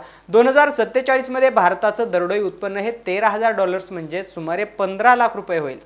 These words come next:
संयुक्त राष्ट्र आणि जागतिक बँकांच्या निकषानुसार देशातलं प्रतिव्यक्ती उत्पन्न हे तेरा हजार डॉलर, म्हणजे पंधरा लाख रुपये ज्या वर्षी असेल, त्या देशांनाच विकसित देश म्हणून मान्यता मिळते. आज जगात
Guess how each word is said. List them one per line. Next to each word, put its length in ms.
संयुक्त 400
राष्ट्र 400
आणि 280
जागतिक 420
बँकांच्या 460
निकषानुसार 760
देशातलं 520
प्रतिव्यक्ती 640
उत्पन्न 480
हे 160
तेरा 460
हजार 420
डॉलर, 300
म्हणजे 320
पंधरा 420
लाख 260
रुपये 240
ज्या 140
वर्षी 380
असेल, 460
त्या 120
देशांनाच 720
विकसित 680
देश 540
म्हणून 360
मान्यता 440
मिळते. 440
आज 180
जगात 200